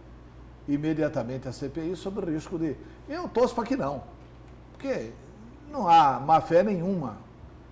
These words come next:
nessa manifestação do vereador presidente da Câmara.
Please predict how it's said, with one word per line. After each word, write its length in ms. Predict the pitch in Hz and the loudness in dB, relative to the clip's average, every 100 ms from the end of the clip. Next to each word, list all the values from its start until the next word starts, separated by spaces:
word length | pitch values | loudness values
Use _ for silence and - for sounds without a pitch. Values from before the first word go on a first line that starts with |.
| - - 139 | -20 -16 -8
nessa 560 | 147 160 160 165 135 | 0 0 2 2 2
manifestação 760 | 127 139 143 147 135 127 - 139 | 0 -4 -4 -6 -4 -6 -4 -4
do 120 | 170 | -2
vereador 680 | 143 160 143 110 131 143 131 | -2 0 0 0 -2 -2 -4
presidente 380 | - 143 127 143 | -4 -4 -4 -2
da 100 | 175 | -2
Câmara. 400 | - 131 117 104 | 0 -2 -2 -8